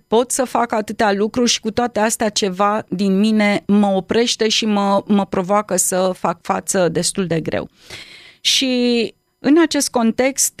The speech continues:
am, um, creat așa un subprogram al acestui Nou cincizeci, um, programul legat de menopauză și însoțirea femeii la menopauză.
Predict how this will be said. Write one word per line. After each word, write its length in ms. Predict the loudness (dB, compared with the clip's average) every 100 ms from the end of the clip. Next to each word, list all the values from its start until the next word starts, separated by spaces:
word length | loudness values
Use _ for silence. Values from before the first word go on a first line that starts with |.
| -6
am, 500 | 0 2 4 2 0 -2
um, 760 | -2 0 2 2 2 0 -2 -4
creat 380 | -2 0 0 -2
așa 320 | -2 0 0
un 120 | 2
subprogram 920 | 0 2 0 -2 -2 -2 -2 -2 0
al 120 | 0 0
acestui 500 | 0 -2 -2 0 2
Nou 280 | 2 0
cincizeci, 720 | -2 0 0 2 0 0 -2 -4 -4
um, 540 | -2 0 0 2 0 -2 -4
programul 680 | -4 -2 0 0 0 -2 -2
legat 320 | -2 0 -2
de 80 | -2
menopauză 680 | -2 -2 -2 -2 -2 -2 -4
și 140 | -2
însoțirea 600 | -2 -2 -4 -4 -2 -2
femeii 720 | -2 -4 -4 -4 -2 -4 -4 _ -8
la 240 | -4 -2
menopauză. 800 | 0 0 -2 -2 -4 -2 -4 -6